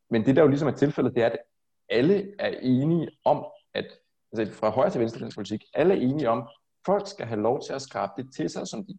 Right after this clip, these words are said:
kan, på baggrund af deres privilegier og deres ageren på markedet og så videre, og så skal de beholde det, for deres private ejendom.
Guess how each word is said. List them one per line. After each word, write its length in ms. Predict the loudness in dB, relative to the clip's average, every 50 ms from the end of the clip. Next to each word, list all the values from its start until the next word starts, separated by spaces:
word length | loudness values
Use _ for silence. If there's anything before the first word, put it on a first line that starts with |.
| _ -6 -4
kan, 80 | -4 -4 -6 _ _ _ _ _
på 60 | 0 2
baggrund 280 | 4 4 4 2 0
af 40 | -2
deres 100 | -2 -4 -6
privilegier 440 | -2 0 2 2 2 2 2 2 2
og 280 | 4 4 2 2 0
deres 220 | 0 -2 -4 -4 -6
ageren 220 | -6 -8 -8 -6
på 60 | -4
markedet 440 | -2 0 2 2 2 0 -2 -6 -10
og 60 | -10
så 100 | -8 -4
videre, 220 | 0 0 0 -2 -4 -12 _ _ _ _ _ _ -4
og 80 | -4 -4
så 80 | -4
skal 140 | -6 -8 -10
de 120 | -12 -10 -12 -6
beholde 260 | -2 0 0 0 0 0
det, 140 | 0 -2
for 80 | -4 -4
deres 200 | -4 -4 -4 -4 -6 -6
private 260 | -2 0 0 0 0
ejendom. 420 | -2 -2 -4 -4 -6 -6 -8 -10